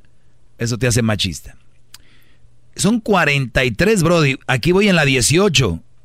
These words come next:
Usan palabras provocador para describirla. Ah, eso sí es muy machista. El ver a una mujer que se viste muy,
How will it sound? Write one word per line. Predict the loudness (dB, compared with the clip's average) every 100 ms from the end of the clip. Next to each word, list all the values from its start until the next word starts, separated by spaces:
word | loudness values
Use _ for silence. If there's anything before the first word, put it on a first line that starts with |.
| -10 -4
Usan | 0 2 0
palabras | 0 0 2 0 0
provocador | 0 0 -2 -2 0 0 0 -2
para | -2 0 0
describirla. | -2 -4 -4 -2 -2 -4 -4
Ah, | -4 -4 -8 -20 -20 -20 -8
eso | -6 -2
sí | -2
es | -2
muy | -4
machista. | -6 -6 -6 -6 -12 -18 -12
El | -4 0
ver | 0
a |
una | 2
mujer | 0 0 -2
que | -2
se | -2
viste | -2 -2 -2 -2
muy, | 0 -2 -2 -4 -8